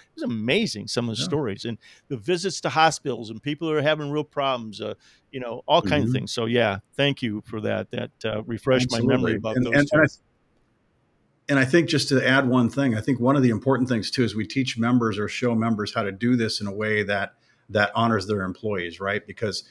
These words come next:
Speaker 2: we wanna be able to play in that faith sandbox at work,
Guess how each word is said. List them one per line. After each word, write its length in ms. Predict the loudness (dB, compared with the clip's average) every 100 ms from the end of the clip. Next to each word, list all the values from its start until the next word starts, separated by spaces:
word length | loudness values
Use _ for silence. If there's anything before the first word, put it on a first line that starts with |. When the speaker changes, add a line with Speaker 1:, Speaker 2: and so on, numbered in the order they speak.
| -20 _
Speaker 2:
we 140 | 4
wanna 240 | 6 6 4
be 160 | 4
able 160 | 2 2
to 80 | -2
play 400 | -2 4 6 6
in 240 | 2 0
that 200 | -2 -4
faith 300 | -2 2 2
sandbox 640 | 0 0 2 2 2 0 -4
at 120 | -6
work, 480 | 0 2 0 -4